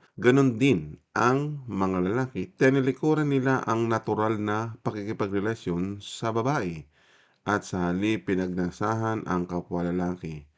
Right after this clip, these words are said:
Kaya hiya ang ginagawa nila sa isa't isa dahil dito pinarusahan sila ng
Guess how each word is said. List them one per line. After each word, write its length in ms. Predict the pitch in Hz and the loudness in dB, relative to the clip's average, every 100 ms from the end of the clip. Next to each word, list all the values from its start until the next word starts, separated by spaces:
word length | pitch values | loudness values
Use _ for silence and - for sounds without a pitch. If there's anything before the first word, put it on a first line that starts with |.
| _ - - _ | _ -20 -20 _
Kaya 320 | 95 104 104 104 | 2 4 6 4
hiya 560 | 101 95 110 123 123 - | 2 2 4 4 4 2
ang 400 | 98 107 117 113 | 0 2 2 2
ginagawa 480 | 98 95 92 95 107 123 | 2 0 -2 0 2 2
nila 480 | 135 95 90 95 | 2 0 0 -2
sa 160 | - 92 | -4 -4
isa't 240 | 104 104 | -2 -4
isa 320 | 131 - 85 85 | -4 -2 -2 -2
dahil 560 | 92 151 147 113 101 | 0 2 2 0 -2
dito 640 | 113 151 135 85 87 90 - - - _ _ _ _ | -2 -4 -4 -4 -4 -6 -12 -20 -20 _ _ _ _
pinarusahan 720 | 120 113 110 113 131 120 117 | 0 2 2 2 2 2 0
sila 480 | 113 120 98 92 85 78 _ - | 0 -2 -2 -2 -4 -8 _ -12
ng 240 | 92 101 | -4 0